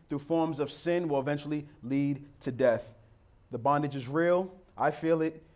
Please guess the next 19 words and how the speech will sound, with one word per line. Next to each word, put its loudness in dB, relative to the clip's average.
You -6
feel 2
it. 0
Those -4
chains 0
are -2
rubbing 0
the -4
skin -4
off -4
of -4
our -2
ankles -6
and 0
our 8
wrists 6
as 6
we 0
speak. -4